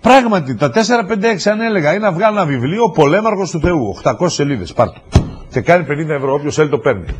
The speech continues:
Θα γίνεις φαγή! Ναι, αλλά δεν το κάνω. Δεν θα το κάνω.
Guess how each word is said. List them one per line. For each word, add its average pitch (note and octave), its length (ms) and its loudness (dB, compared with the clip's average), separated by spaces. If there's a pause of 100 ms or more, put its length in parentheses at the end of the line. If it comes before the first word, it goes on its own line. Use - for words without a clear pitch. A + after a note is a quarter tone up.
(140)
Θα B3 180 6
γίνεις C4 320 2
φαγή! C4+ 500 0 (340)
Ναι, B3+ 180 -2
αλλά G3+ 160 -2
δεν G#3 160 -8
το F#3+ 80 -4
κάνω. C3 380 -2 (960)
Δεν C4 420 2
θα B3 120 -2
το G#3 120 0
κάνω. A3+ 480 4